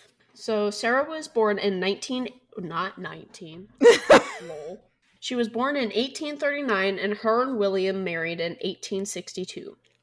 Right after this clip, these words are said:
Speaker 1: In eighteen sixty-six, Sarah gave birth to a baby girl named Annie, but she sadly was diagnosed with, is it marmus? Marmus?
Speaker 2: What the fuck is that?
Speaker 1: I have no idea.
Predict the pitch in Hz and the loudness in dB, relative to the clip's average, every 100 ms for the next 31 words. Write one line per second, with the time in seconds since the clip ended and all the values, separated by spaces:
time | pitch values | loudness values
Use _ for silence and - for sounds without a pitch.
0 | - 202 196 190 190 185 - 226 262 - | -2 2 2 2 0 -2 0 -2 -2 -6
1 | 277 277 294 - 311 - 190 190 - 202 | -6 -6 -8 -8 -6 -2 -2 -2 -4 2
2 | 196 214 226 240 214 180 202 - 190 170 | 2 2 0 0 0 -2 -2 -4 -4 -2
3 | 170 175 170 170 185 208 185 185 180 165 | -4 -4 -4 -4 -4 -2 0 0 -2 -4
4 | 180 - - 170 147 139 160 - _ _ | -6 -8 -8 -6 -4 -6 -10 -14 _ _
5 | _ _ - 185 175 - 185 185 180 190 | _ _ -2 0 0 -2 -4 0 0 0
6 | 196 180 170 170 175 160 170 - 175 165 | -2 -2 0 0 -2 -4 -6 -8 -4 -4
7 | 156 _ _ _ _ _ _ - 208 208 | -4 _ _ _ _ _ _ -4 0 0
8 | 202 - - 180 165 180 208 254 - - | 0 -10 -10 -4 -2 -2 -2 -4 -6 -8
9 | - _ _ - 185 185 226 269 - - | -10 _ _ -12 -6 -4 -4 -6 -8 -10
10 | - _ _ _ 277 302 480 - - 196 | -14 _ _ _ -4 4 4 4 -10 -10
11 | - 311 262 214 214 277 247 - - - | -4 -2 -2 2 6 8 6 2 -8 -16
12 | - 175 247 214 180 170 170 202 | -16 -16 -10 -8 -6 -8 -10 -14